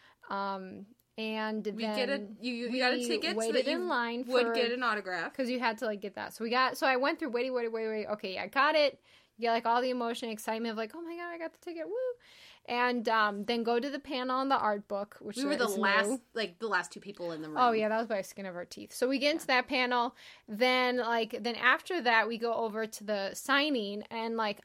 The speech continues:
Speaker 1: I'm like, "Why are all these, like," we were, I was almost one of the last ones there. I'm like, "Why are all these people waiting? 'Cause you have a ticket. You're guaranteed a signing. Like, what's the difference? You know, you're gonna
Speaker 2: Be at the
Speaker 1: wait
Speaker 2: beginning
Speaker 1: either
Speaker 2: of the
Speaker 1: way."
Speaker 2: line or the
Speaker 1: To
Speaker 2: end
Speaker 1: be
Speaker 2: of
Speaker 1: at
Speaker 2: the
Speaker 1: be-, yeah, 'cause
Speaker 2: line.
Speaker 1: it's all guaranteed.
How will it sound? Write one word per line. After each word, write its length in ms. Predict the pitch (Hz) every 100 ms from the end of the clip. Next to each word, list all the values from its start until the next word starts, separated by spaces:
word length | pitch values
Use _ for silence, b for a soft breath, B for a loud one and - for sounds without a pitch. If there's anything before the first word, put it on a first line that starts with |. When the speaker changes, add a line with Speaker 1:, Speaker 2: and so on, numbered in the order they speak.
| -
Speaker 1:
I'm 100 | 269
like, 200 | 277 -
"Why 280 | - 220 262 403
are 40 | 381
all 200 | 226 240
these, 260 | 285 -
like," 320 | 233 214 185 - b b -
we 80 |
were, 100 | 262
I 140 | - 254
was 180 | 330 294
almost 480 | 233 240 247 -
one 180 | 214 220
of 60 | 220
the 80 | 208
last 280 | 190 208
ones 140 | 202 190
there. 180 | - -
I'm 100 | 202
like, 180 | 202 -
"Why 180 | 233 277
are 80 |
all 140 | 247 233
these 160 | 262
people 520 | - 269 - 226 214 196
waiting? 480 | 214 247 233 208
'Cause 260 | 202 220 202
you 100 | 214
have 240 | 202 262
a 60 | 320
ticket. 360 | - 240 214 202
You're 120 | 196
guaranteed 560 | 185 220 254 277 277
a 60 | 208
signing. 480 | - 208 214 190 185
Like, 220 | 190 185
what's 200 | 208 214
the 80 | 240
difference? 680 | 202 214 - 180 - - - b b b b b -
You 60 |
know, 80 | 208
you're 180 | 202 208
gonna 180 | 226 226
Speaker 2:
Be 40 |
at 80 | 202
the 0 |
Speaker 1:
wait 140 | 220
Speaker 2:
beginning 300 | 220 208 214
Speaker 1:
either 160 | 214 196
Speaker 2:
of 20 |
the 40 | 190
Speaker 1:
way." 100 | 180
Speaker 2:
line 360 | 175 170 170
or 60 | 165
the 100 | 175
Speaker 1:
To 40 |
Speaker 2:
end 100 | 247
Speaker 1:
be 40 | 254
Speaker 2:
of 40 |
Speaker 1:
at 40 | 214
Speaker 2:
the 60 |
Speaker 1:
be-, 80 | 240
yeah, 360 | 226 254 226 175
'cause 100 | 170
Speaker 2:
line. 20 |
Speaker 1:
it's 120 | 202
all 100 | 233
guaranteed. 460 | 208 202 190 208